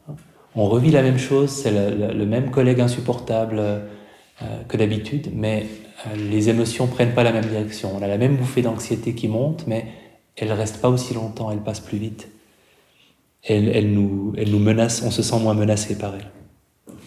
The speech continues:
En liberté, grande, grande, grande sécurité. Quoi qu'il arrive,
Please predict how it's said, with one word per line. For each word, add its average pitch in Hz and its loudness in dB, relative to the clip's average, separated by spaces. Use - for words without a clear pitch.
En 110 -4
liberté, 127 2
grande, 143 0
grande, 127 -2
grande 123 0
sécurité. - -2
Quoi 131 2
qu'il 120 2
arrive, 120 -2